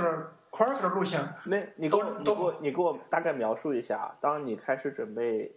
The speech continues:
Speaker 2: 比方说你开始准备QuarkA C D C的时候，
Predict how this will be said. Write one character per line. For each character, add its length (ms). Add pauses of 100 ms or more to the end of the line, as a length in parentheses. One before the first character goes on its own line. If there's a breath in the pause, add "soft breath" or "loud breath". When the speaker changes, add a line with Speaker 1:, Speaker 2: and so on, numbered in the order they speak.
Speaker 2:
比 100
方 180
说 160
你 120
开 180
始 160
准 120
备 100
QuarkA 1400
C 160
D 140
C 180
的 140
时 180
候， 220